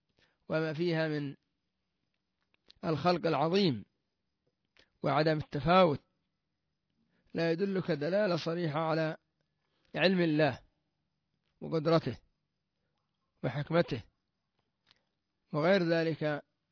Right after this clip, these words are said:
من الصفات التي يتصف الله عز وجل بها. الأمر الثاني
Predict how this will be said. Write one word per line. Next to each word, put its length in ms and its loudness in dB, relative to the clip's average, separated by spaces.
من 140 -4
الصفات 520 0
التي 320 0
يتصف 360 -6
الله 300 -2
عز 180 -4
وجل 400 -4
بها. 240 -10
الأمر 340 2
الثاني 580 2